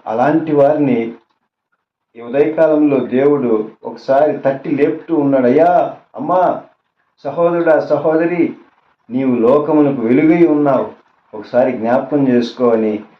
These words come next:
మనతో మాట్లాడుతూ ఉన్నాడు. కాబట్టి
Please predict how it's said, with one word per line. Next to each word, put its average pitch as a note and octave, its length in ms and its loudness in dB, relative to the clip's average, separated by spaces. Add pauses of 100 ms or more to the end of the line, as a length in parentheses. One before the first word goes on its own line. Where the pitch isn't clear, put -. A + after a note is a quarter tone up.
(140)
మనతో A2+ 340 -2
మాట్లాడుతూ A2 600 0
ఉన్నాడు. F#2+ 520 -4 (520)
కాబట్టి A2+ 580 -8